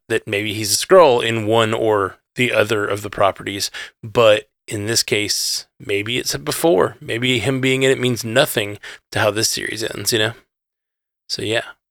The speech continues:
I like it. I like it. I like all, all those theories are possible, but that's my favorite.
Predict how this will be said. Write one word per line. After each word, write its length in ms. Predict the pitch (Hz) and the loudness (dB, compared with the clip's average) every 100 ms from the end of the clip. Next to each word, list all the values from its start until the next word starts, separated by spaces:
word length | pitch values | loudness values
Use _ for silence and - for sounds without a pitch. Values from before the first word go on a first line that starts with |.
| _ | _
I 60 | 117 | 0
like 200 | 110 - | 0 0
it. 140 | - - | -10 -2
I 80 | |
like 200 | 110 101 | -2 -2
it. 80 | - _ | -8 _
I 60 | 117 | -2
like 160 | 110 | 0
all, 200 | 110 117 - | 2 2 4
all 160 | 127 | 4
those 240 | 139 127 - | 6 4 4
theories 500 | 117 110 107 101 - _ | 0 0 0 0 -2 _
are 100 | 123 | -2
possible, 560 | - 170 156 156 147 131 - - _ | 6 6 6 4 4 2 -6 -20 _
but 80 | - | 2
that's 200 | 117 127 | 4 2
my 60 | |
favorite. 420 | 110 - 117 - | -2 -4 -6 -10